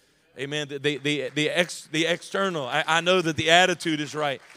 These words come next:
And so I'm confident that when Larry's out there in the community, I'm confident wherever he goes, people are looking at him and they're getting hope just by watching him walk. They're wa-, they're getting hope just by watching him navigate life.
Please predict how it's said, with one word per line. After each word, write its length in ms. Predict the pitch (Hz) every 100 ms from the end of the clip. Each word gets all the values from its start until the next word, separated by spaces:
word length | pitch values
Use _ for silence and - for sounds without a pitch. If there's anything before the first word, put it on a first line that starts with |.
| - - -
And 120 | 139
so 180 | - 160
I'm 160 | 185
confident 600 | 180 185 196 185 165 139 - - _ - - -
that 160 | 151 160
when 140 | 170
Larry's 400 | 165 185 190 165
out 180 | 175 175
there 140 | 175 180
in 80 |
the 40 | 156
community, 560 | - 165 185 175 147
I'm 140 | 151 185
confident 460 | 180 185 170 143
wherever 340 | 147 170 180 170
he 140 | 180
goes, 320 | 165 170 139
people 320 | - 175 156 143
are 40 |
looking 280 | 151 165 160
at 100 | 156
him 320 | 160 156 139 - _ _
and 160 | 143 147
they're 160 | 180
getting 260 | 160 175 147
hope 280 | 156 190 127
just 240 | 156 -
by 100 | 147
watching 460 | 147 160 170 165 151
him 220 | 175 160
walk. 300 | 160 151 117
They're 140 | 156
wa-, 160 | 160 170 - _ -
they're 120 | 175
getting 280 | 175 180 160
hope 260 | 196 175
just 180 | 151 170
by 160 | 165 156
watching 480 | 156 175 175 170 165
him 220 | 180 151
navigate 500 | 160 165 156 170 170
life. 260 | 175 139